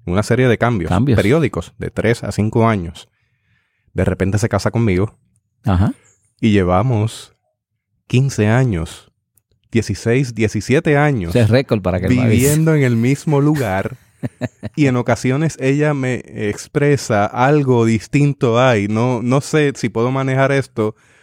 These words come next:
Speaker 1: de estar constantemente en el mismo lugar sin un cambio a la vista".
Speaker 2: Ajá.
Speaker 1: En el caso mío, yo vengo de toda la vida de haber vivido en el mismo lugar. Al mudarme, al momento de casarme, estoy en el mismo lugar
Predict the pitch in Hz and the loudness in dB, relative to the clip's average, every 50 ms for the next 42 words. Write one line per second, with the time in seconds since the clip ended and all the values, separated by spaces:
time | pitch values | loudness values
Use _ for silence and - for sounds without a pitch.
0 | _ _ _ - 113 110 107 - - - - 127 135 151 151 - 135 120 117 101 | _ _ _ -2 0 2 2 0 -2 -2 -2 0 0 -2 -2 -2 0 0 0 0
1 | - 151 175 196 185 - - 175 156 160 170 170 165 - - 147 123 117 120 113 | 0 -2 -2 -2 -2 0 0 0 2 2 2 2 0 0 0 0 2 2 0 0
2 | 110 110 123 143 160 151 - 175 156 147 139 127 117 120 135 147 147 135 - - | 0 2 2 2 2 2 0 0 2 2 4 4 2 4 4 4 2 0 0 -2
3 | - 123 123 120 113 - _ - 170 180 170 - - 151 143 156 147 135 104 95 | -2 -2 -2 -2 -4 -6 _ 0 2 2 2 0 0 -2 0 0 0 0 0 0
4 | 95 95 98 98 95 92 95 90 - - - 90 87 - _ 202 127 95 90 101 | 0 0 0 0 0 0 -2 -4 -6 -10 -12 -14 -14 -14 _ -8 -4 -2 -2 -2
5 | 135 214 - 113 120 120 113 - 131 - 175 160 147 147 170 180 170 143 120 120 | -2 -2 0 0 0 0 2 0 0 0 0 0 2 2 2 2 2 2 0 0
6 | 131 147 165 165 139 - 92 85 87 92 95 98 110 135 156 165 160 151 135 101 | 0 0 0 0 0 -2 -2 -2 -2 -2 -2 0 0 0 0 0 0 0 0 0
7 | 92 98 113 123 131 131 117 110 120 131 139 139 127 110 98 95 110 139 - - | 0 0 0 0 0 0 0 2 2 2 2 0 0 -2 -2 0 0 0 0 0
8 | 202 196 196 208 202 165 120 113 - - - _ _ _ _ _ _ _ _ _ | 0 0 0 0 0 0 -2 -2 -4 -6 -14 _ _ _ _ _ _ _ _ _
9 | _ _ _ _ _ _ - 127 131 135 123 120 113 104 101 131 156 175 185 185 | _ _ _ _ _ _ 0 2 2 4 4 2 2 4 4 4 4 4 2 2
10 | 180 160 147 143 123 113 117 123 147 - 175 175 180 175 185 - - 139 107 101 | 2 2 2 0 0 0 0 0 0 0 0 0 0 0 -2 -2 0 -2 -2 0
11 | 120 160 220 262 214 131 - - 90 95 123 160 160 117 85 87 92 113 113 - | 0 -2 -2 -2 -2 -4 -4 -4 -2 -2 0 0 -2 -2 -2 -2 -2 -2 -2 -2
12 | 147 147 151 170 180 151 117 113 - | -2 0 0 0 0 0 -2 -2 -4